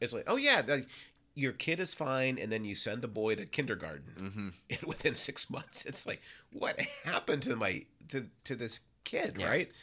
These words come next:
Speaker 1: So, being a doctor, like, all the
Speaker 2: Mm-hmm.
Speaker 1: kinds
Speaker 2: Oh,
Speaker 1: of,
Speaker 2: the doc-,
Speaker 1: like,
Speaker 2: yeah, the
Speaker 1: it's,
Speaker 2: doc-,
Speaker 1: it's
Speaker 2: yeah.
Speaker 1: just, yeah.
Speaker 2: Yeah, there, I mean, there, there's lots of moments that, that, that, yeah, and,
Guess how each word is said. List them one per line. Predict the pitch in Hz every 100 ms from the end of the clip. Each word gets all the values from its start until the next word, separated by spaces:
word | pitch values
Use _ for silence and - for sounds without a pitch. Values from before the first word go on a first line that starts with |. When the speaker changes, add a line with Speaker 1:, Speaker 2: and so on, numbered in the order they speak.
| - - -
Speaker 1:
So, | - 170 139 - - _ _ _ _ - - - -
being | 143 135 117
a |
doctor, | 95 98 98 113 101 95
like, | 78 98 -
all | 127 139
the | 123
Speaker 2:
Mm-hmm. | 107
Speaker 1:
kinds | 117 113 110 110
Speaker 2:
Oh, | 156
Speaker 1:
of, | 151
Speaker 2:
the |
doc-, | 127 120
Speaker 1:
like, | 95
Speaker 2:
yeah, | 101
the | 98
Speaker 1:
it's, | 101
Speaker 2:
doc-, | 117
Speaker 1:
it's | 127
Speaker 2:
yeah. | -
Speaker 1:
just, | - - -
yeah. | - - - - - _ _
Speaker 2:
Yeah, | 110 92
there, | 113 147
I | 156
mean, | 165
there, | 160 131
there's | 135 139
lots | 123 127 127 123 101
of | 95
moments | 95 85 -
that, | 87 -
that, | 87 78 -
that, | 78 95
yeah, | 98 90
and, | 101